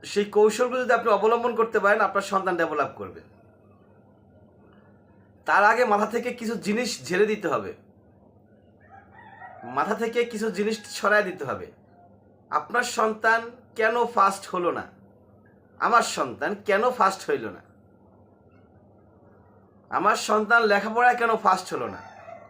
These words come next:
সে দৌড় প্রতিযোগিতায় কেন ফার্স্ট হলো না? সে ফুটবল খেলায় কেন ফার্স্ট হলো না? সে বিতর্ক প্রতিযোগিতায় কেন ফার্স্ট হলো না?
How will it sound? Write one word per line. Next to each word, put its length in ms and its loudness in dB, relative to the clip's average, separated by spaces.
সে 220 2
দৌড় 500 4
প্রতিযোগিতায় 640 -2
কেন 220 2
ফার্স্ট 380 0
হলো 160 -4
না? 120 -14
সে 200 -2
ফুটবল 460 -2
খেলায় 260 2
কেন 180 2
ফার্স্ট 380 0
হলো 160 -6
না? 80 -14
সে 180 -6
বিতর্ক 400 2
প্রতিযোগিতায় 640 0
কেন 180 4
ফার্স্ট 380 0
হলো 140 -4
না? 120 -10